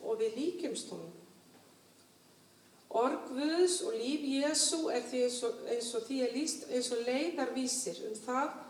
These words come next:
hvernig Jesús var og hvernig við getum keppst að því að líkjast honum.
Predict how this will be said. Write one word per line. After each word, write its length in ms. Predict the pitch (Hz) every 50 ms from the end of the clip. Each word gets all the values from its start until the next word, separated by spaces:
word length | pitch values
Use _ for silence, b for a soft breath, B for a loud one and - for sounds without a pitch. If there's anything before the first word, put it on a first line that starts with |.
| B B B B B B -
hvernig 480 | - 269 285 339 - - 294 262 240 220
Jesús 420 | 220 226 233 226 - 277 277 - - 277
var 240 | 277 277 302 330 294
og 160 | 240 226 - -
hvernig 260 | 262 247 240 226 226
við 140 | 247 269 302 302 -
getum 280 | - 262 240 220 214 -
keppst 400 | - 254 269 269 - - - 247
að 120 | 226 208
því 120 | 220 214
að 100 | 208 220
líkjast 400 | 226 - - - 208 190 - - 254
honum. 300 | 226 190 170 165 165